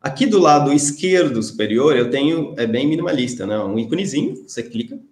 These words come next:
Basicamente, olha só que interessante. Eu posso pegar aqui, ó,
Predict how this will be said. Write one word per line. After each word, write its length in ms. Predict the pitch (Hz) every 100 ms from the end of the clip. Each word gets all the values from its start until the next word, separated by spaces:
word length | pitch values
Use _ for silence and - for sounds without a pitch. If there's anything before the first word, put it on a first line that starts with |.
| _ _ _ _ _ _ _ _
Basicamente, 720 | - 139 160 151 156 - - - - 127
olha 160 | 156
só 120 | 160
que 80 | 160
interessante. 560 | 151 - - 98 - _ _ _ _ _ _ _ -
Eu 120 | 156
posso 340 | 151 - -
pegar 320 | - 151 143 117
aqui, 340 | 113 160 170
ó, 280 | 107 -